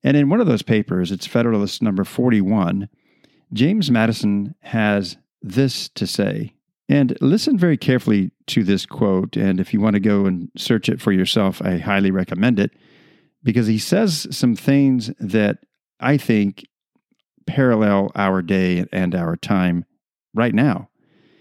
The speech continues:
He said this, quote, The choice must always be made, if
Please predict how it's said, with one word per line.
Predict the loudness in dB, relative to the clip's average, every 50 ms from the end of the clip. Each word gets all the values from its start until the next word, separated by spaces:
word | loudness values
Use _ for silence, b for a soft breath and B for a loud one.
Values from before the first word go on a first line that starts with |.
| b b b
He | -2 0 0
said | 0 0 0 0 0
this, | 0 0 -2 -2
quote, | -4 -4 -2 0 0 0 0 -4 -8 -16 _ _ _ _ _
The | -2 -2 -2
choice | 0 -2 0 0 2 2 2 2 0 -2 -6 -12 -8 -2
must | 0 0 2 0 0 -4 -6 -2
always | 0 0 2 2 2 4 4 4 2 0 -2
be | -2 0 0 0
made, | 2 2 2 2 2 2 0 -2 -4 -6 -8 -12 _ _ _
if | 0 0 0 0 -4 -12